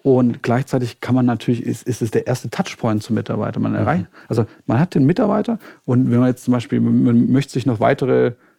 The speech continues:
Speaker 1: Tools in der Zukunft, man möchte eine, eine Schichtplanungsapplikation einführen. Man hat ja die Mitarbeiter-App schon draußen und das kann man ganz einfach zum Beispiel über unsere Mitarbeiter-App tun. Ähm, kann die ganz einfach integrieren und,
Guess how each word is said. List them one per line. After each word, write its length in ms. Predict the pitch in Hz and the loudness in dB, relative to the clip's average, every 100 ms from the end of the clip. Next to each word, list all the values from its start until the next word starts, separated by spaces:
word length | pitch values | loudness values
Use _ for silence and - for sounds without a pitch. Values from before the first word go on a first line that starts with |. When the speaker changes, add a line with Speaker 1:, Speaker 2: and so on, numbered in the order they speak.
| _ | _
Speaker 1:
Tools 420 | - 175 170 147 | -2 4 4 2
in 80 | - | 0
der 100 | 131 | -2
Zukunft, 380 | - 151 143 120 | -2 -2 -2 0
man 80 | 123 | 0
möchte 240 | 120 - | 0 0
eine, 80 | 123 | 0
eine 260 | 120 123 113 | 2 0 -4
Schichtplanungsapplikation 1080 | - - 127 113 104 - - 113 104 110 | -4 -2 0 2 0 -2 -6 -8 -8 -6
einführen. 420 | 113 - - - - - - - - _ | -6 -8 -10 -10 -12 -20 -20 -20 -20 _
Man 300 | - 110 95 | -8 -4 -2
hat 220 | 156 - 127 | -2 -4 -2
ja 60 | |
die 100 | 110 | 2
Mitarbeiter-App 540 | 127 147 113 113 - - | 2 2 0 -2 -4 -6
schon 140 | 117 | -4
draußen 360 | 117 131 113 110 | -2 -2 -2 -4
und 100 | 110 | -4
das 140 | 104 | -6
kann 120 | - | -2
man 140 | 120 110 | 0 0
ganz 300 | 127 156 - | 0 0 -2
einfach 400 | - 123 135 123 | -6 -4 -4 -6
zum 140 | 127 | -4
Beispiel 340 | 123 120 - 123 | -2 -4 -4 -2
über 200 | 123 120 | -2 -4
unsere 180 | 117 113 | -2 0
Mitarbeiter-App 480 | 123 123 113 117 | 0 0 -2 -4
tun. 260 | - 123 104 - - - - - - | -6 -6 -6 -8 -20 -20 -20 -16 -6
Ähm, 420 | 107 104 104 127 | -2 0 -2 -2
kann 160 | 117 | -2
die 100 | 117 | 0
ganz 200 | - 143 | 0 0
einfach 220 | 151 131 131 | 0 -2 -2
integrieren 420 | 120 120 190 170 | -2 0 2 2
und, 160 | 135 | 2